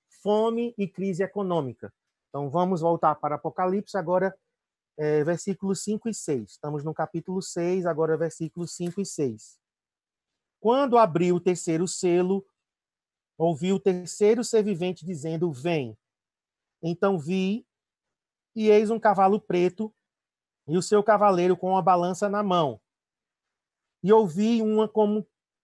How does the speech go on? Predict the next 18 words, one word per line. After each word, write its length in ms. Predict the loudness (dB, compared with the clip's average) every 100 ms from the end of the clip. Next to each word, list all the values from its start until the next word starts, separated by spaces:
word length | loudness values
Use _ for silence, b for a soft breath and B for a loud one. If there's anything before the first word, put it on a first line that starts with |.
| -8
uma 280 | -2 0 0
como 380 | 0 0 0
que 160 | -2 -4
voz 520 | 0 4 6 6 4
no 120 | 0
meio 280 | 0 2 2
dos 180 | 0 -4
quatro 420 | 2 4 4 0
seres 320 | -2 -2 -2
viventes, 480 | -4 -4 -4 -4 -6
dizendo: 560 | -8 -6 -4 -4 -4 -4
'Uma 260 | -2 0
medida 460 | 2 2 2 0 -4
de 140 | -4
trigo 380 | -4 -2 -2 -2
por 200 | -2 -2
um 100 | -2
denário, 640 | -4 -4 -4 -2 0 -2